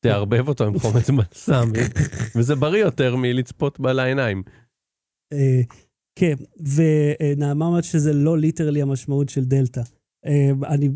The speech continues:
Speaker 2: מעולם לא ידעתי את המשמעות של דלתא, אבל זה לא הפ-, הפער
Speaker 1: דלתא זה פער.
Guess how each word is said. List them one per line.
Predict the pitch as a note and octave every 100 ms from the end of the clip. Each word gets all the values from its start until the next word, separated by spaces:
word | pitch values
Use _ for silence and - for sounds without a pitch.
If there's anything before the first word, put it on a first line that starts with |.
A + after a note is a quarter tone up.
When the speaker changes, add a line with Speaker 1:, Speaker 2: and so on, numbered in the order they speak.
| -
Speaker 2:
מעולם | D3+ D3+ D#3 D#3+
לא |
ידעתי | D3 C#3 B2+ B2+
את |
המשמעות | C3 B2 C3+
של | C3+ C3
דלתא, | C#3 G#3 C4 C4+
אבל | A#3+
זה | G#3+ G#3
לא | G3 A3
הפ-, | G3 E3
הפער | - G3 G#3
Speaker 1:
דלתא | D3 D#3
זה | C3
פער. | A#2 G2+